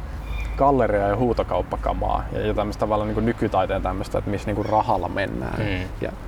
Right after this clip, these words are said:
Speaker 1: ja siis tavallaan melkein niinku sitä toksisinta puolta myös tietyssä mielessä.
Speaker 2: Mm.
Speaker 1: Ja sit sitä on, sit sitä on niinku siellä keskellä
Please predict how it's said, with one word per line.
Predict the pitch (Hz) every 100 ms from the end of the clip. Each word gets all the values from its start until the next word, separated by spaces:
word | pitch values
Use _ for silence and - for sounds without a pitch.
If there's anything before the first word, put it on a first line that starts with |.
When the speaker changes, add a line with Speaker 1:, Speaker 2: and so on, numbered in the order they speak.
| -
Speaker 1:
ja | 110
siis | - 101
tavallaan | 113 107 104 101 -
melkein | 113 110 110 117
niinku | 110
sitä | - 113 -
toksisinta | 120 - 110 - - -
puolta | 65 62 113 -
myös | 110 107
tietyssä | 110 101 -
mielessä. | 104 113 113 110
Speaker 2:
Mm. |
Speaker 1:
Ja | 104
sit | 98 -
sitä | 143 123
on, | 110 113 - - -
sit | 135
sitä | - 120
on | 110
niinku | 107
siellä | - 110 -
keskellä | 120 113 107